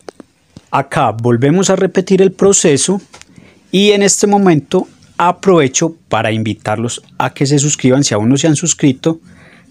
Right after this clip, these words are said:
que comenten, compartan, ya que esto es de gran ayuda para mí y para mi canal. Ya teniendo todo armado,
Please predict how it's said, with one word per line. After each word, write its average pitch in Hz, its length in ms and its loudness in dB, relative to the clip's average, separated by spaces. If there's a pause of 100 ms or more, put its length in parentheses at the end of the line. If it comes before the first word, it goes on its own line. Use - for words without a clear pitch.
(120)
que 151 200 -4
comenten, 180 880 0 (480)
compartan, 180 800 -2 (320)
ya 120 220 -2
que 139 240 0
esto 143 240 -2
es 135 120 0
de 135 100 0
gran 127 240 0
ayuda 123 420 0
para 95 340 -6
mí 165 300 -2
y 117 140 -4
para 101 260 -4
mi 101 140 -6
canal. 92 440 -6 (920)
Ya 127 200 -2
teniendo 170 400 0
todo 175 220 0
armado, 165 460 -2